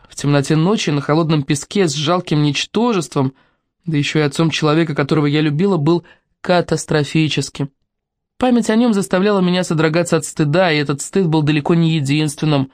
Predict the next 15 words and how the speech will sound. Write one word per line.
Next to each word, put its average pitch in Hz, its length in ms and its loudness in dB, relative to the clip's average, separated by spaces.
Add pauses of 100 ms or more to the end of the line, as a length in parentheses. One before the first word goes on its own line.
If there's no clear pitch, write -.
(360)
который 147 340 0
жёг 143 240 -2
меня 139 220 2
изнутри. 139 480 -2 (2000)
День 320 220 2
и 349 40 4
ночь 359 200 2
я 254 100 4
работала 240 400 2
над 220 220 2
дипломом 165 640 0 (120)
и 190 220 2
приставала 170 540 0
к - 120 -12
Пьетро, 240 480 0